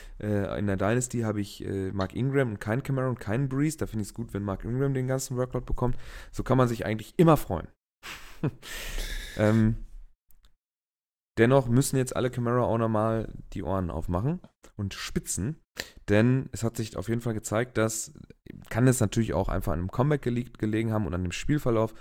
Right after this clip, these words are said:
Mark Ingram hat sehr viel, äh, Workload bekommen, muss man sagen. Und,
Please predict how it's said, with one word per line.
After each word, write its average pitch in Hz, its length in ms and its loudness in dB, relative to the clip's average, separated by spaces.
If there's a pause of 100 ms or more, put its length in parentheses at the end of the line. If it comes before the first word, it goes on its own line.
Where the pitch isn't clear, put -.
(220)
Mark 101 140 2
Ingram 113 300 2
hat 92 180 -2
sehr 110 360 2
viel, 98 540 -2 (600)
äh, 90 380 0 (280)
Workload 87 480 -2
bekommen, 90 460 -6 (600)
muss 101 140 -10
man 92 140 -4
sagen. 104 360 -4 (640)
Und, 101 800 -2